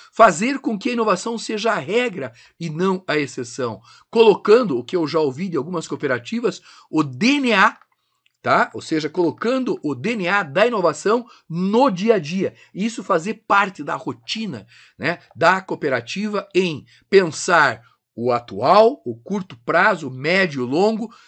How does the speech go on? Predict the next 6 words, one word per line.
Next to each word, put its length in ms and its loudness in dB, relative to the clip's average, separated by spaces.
pensar 520 0
inovações 560 -4
incrementais, 840 -2
radicais 880 -2
e 180 0
inovações 800 -4